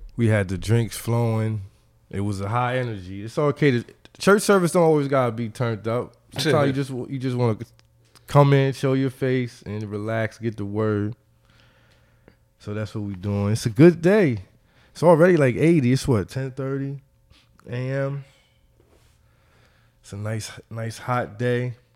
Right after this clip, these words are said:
Speaker 1: You gonna enjoy it, Coach Marley? How was your week, Coach Marley?
Speaker 2: The week was a blur, for real, for real.
Speaker 1: It was a blur?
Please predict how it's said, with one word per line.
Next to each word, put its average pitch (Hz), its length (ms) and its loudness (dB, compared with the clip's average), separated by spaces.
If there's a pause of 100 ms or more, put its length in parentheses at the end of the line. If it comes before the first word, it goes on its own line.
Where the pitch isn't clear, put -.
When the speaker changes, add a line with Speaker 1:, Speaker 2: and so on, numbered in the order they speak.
(1500)
Speaker 1:
You 110 80 -10
gonna 117 140 -4
enjoy 117 300 -8
it, 117 80 -16
Coach 123 220 -14
Marley? 131 300 -12 (200)
How 175 140 -6
was 175 100 -4
your 147 100 0
week, 143 260 4
Coach 104 280 -8
Marley? 107 360 -8 (1800)
Speaker 2:
The 85 100 -12
week 123 300 -6
was 101 180 -4
a 87 60 -6
blur, 107 420 -6
for 82 160 -14
real, 143 300 -10
for 92 160 -14
real. 90 340 -12 (600)
Speaker 1:
It 104 200 -20
was 104 120 -16
a 104 60 -14
blur? 113 400 -10